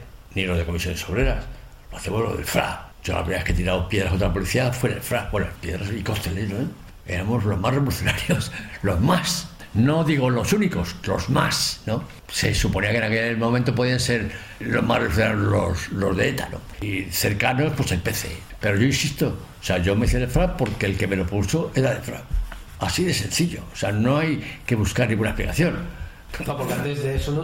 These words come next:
Speaker 2: tú no tenías conocimiento de esas organizaciones clandestinas.
Speaker 1: Ninguna, cero.
Speaker 2: ¿En serio?
Speaker 1: Alguna vez por la radio, cuando era pequeño o tal, o en la universidad laboral, que veíamos la, la televisión, oíamos algo de,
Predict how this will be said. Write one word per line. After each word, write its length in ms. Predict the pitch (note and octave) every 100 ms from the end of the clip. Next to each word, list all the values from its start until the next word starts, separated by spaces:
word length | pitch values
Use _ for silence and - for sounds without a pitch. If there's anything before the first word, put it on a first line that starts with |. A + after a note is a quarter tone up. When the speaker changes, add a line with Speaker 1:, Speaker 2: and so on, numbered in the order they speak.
| G2+
Speaker 2:
tú 80 | C3
no 80 | C#3
tenías 320 | B2 G#2+ -
conocimiento 440 | F#2+ F2+ - G2+
de 40 | F#2
esas 280 | F2+ - - - -
organizaciones 460 | G#2+ F#2+ G2+ A#2+ G#2
clandestinas. 480 | A#2+ G#2 - D#3+ G2+ F2
Speaker 1:
Ninguna, 880 | A#2 A#2 A#2 B2 B2 B2+ C#3 F#3+ D3 - - - - -
cero. 500 | - - D3 D3 - - - -
Speaker 2:
¿En 80 | F#2
serio? 240 | G#2 C3 -
Speaker 1:
Alguna 560 | G#2 G#2+ A2 E3+ E3+ B2
vez 220 | B2+ B2+
por 180 | - G2+
la 100 | F2+
radio, 520 | G#2 D3 B2 G2+ A#2+ - - -
cuando 180 | F2
era 120 | F#2+ F#2+
pequeño 540 | G2 A#2+ G2+ F2 E2+
o 60 | D#2+
tal, 340 | A2+ F#2+ -
o 600 | D#2 D#2 D2+ D2 D2 - -
en 120 | F#2+
la 60 | F2
universidad 440 | F2 F#2+ G#2 G#2+
laboral, 840 | G2+ F#2 F#2 F#2+ F2 A2 B2+ A2+ - - -
que 120 | - F2+
veíamos 360 | F2+ G2 F2+
la, 460 | F#2+ F#2+ F#2 F2+ F2+
la 200 | F2+ F2
televisión, 600 | F2 D#2+ E2 A2+ G#2+ E2+ - -
oíamos 560 | F2 F2 B2 G#2+ G2+ -
algo 340 | - G#2+ F2+
de, 320 | F#2 G2 F#2+